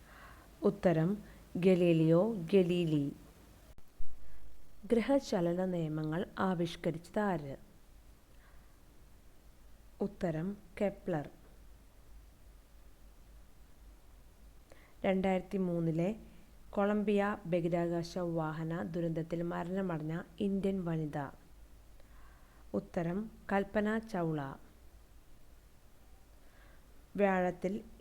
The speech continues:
ഇടിച്ച ഒരു വാൽ നക്ഷത്രം? ഉത്തരം ഷുമാക്കർ ലെവി ഒമ്പത്. ഇന്ത്യയും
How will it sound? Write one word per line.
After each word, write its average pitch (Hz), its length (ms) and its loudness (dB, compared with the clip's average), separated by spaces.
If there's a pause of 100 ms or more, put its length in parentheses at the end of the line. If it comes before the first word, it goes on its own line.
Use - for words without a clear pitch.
ഇടിച്ച 180 320 -6 (300)
ഒരു 185 100 -2 (100)
വാൽ 170 180 0 (120)
നക്ഷത്രം? 147 480 -8 (760)
ഉത്തരം 170 400 -2 (1600)
ഷുമാക്കർ 202 640 0 (120)
ലെവി 160 300 0 (260)
ഒമ്പത്. 165 420 -4 (2500)
ഇന്ത്യയും 226 480 6